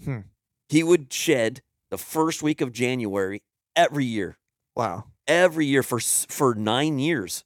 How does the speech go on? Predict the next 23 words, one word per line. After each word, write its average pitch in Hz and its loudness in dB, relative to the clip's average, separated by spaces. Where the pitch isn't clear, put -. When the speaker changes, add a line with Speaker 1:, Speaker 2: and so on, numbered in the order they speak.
Speaker 1:
That's 139 -8
Speaker 2:
There's, - -4
Speaker 1:
crazy. 107 -8
Speaker 2:
there's, 120 -2
yeah. 117 0
Um, 101 -2
I 104 2
Speaker 1:
Is 131 6
Speaker 2:
have 151 8
Speaker 1:
that 156 4
New, 147 8
is 147 8
Speaker 2:
sets, 165 6
Speaker 1:
that 143 4
New 139 4
Jersey? 120 4
Speaker 2:
single, 160 0
New 117 -2
Jersey. 123 -2
Speaker 1:
Oh, 120 -2
wow. 101 -4
Speaker 2:
And 123 -4
that 131 2